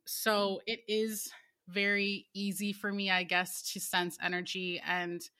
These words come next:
Speaker 1: I think too, because I am an open vessel, I often attract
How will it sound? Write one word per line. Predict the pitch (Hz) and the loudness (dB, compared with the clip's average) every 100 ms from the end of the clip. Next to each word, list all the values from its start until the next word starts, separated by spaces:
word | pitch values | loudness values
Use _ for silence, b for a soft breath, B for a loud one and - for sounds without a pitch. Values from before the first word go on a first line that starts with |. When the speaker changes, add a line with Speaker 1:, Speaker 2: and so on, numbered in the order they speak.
| b b b - 208 | b b b -2 0
Speaker 1:
I | 202 | 0
think | - 269 247 | 4 4 4
too, | - 254 | 0 -2
because | 220 208 - 247 240 | -2 -6 -4 0 2
I | 226 | 2
am | 185 202 | 2 2
an | 208 | 0
open | 196 190 202 | -2 -4 -2
vessel, | 196 202 226 220 | 0 -2 -4 -2
I | 180 175 180 | 4 4 4
often | 185 185 - 196 185 180 - _ _ 185 | 2 0 -2 -4 -4 -6 -12 _ _ -8
attract | 190 - - 170 175 262 - | -6 -6 2 8 8 8 -2